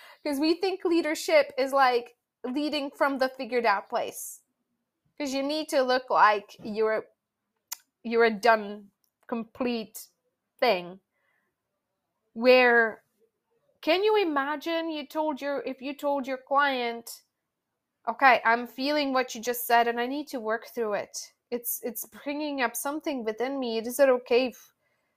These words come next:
we take five minutes? I need to reset myself and we'll continue later.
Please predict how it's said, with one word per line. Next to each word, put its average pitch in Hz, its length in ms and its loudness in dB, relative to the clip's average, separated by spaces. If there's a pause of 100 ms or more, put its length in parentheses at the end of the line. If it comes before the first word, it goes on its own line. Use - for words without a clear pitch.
(120)
we 247 180 -2
take 262 260 -2
five 247 340 8
minutes? - 720 0 (920)
I 220 120 0
need 262 220 -2
to 277 100 -2
reset 220 420 0
myself 240 540 0 (1080)
and 226 160 -2
we'll 226 120 4
continue 240 500 -2
later. 233 400 0